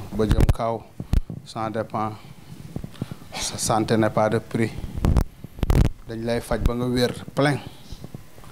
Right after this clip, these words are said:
Amul dem fii, dem feneen, non. Boo ñëwee ci ñun,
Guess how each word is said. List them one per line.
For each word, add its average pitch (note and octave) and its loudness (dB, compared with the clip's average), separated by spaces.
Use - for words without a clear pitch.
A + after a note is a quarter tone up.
Amul A#2+ 4
dem A#2 4
fii, A2+ 2
dem A2+ 4
feneen, G#2+ 2
non. G#2 2
Boo A2+ 4
ñëwee B2+ 6
ci - 2
ñun, A#2+ 4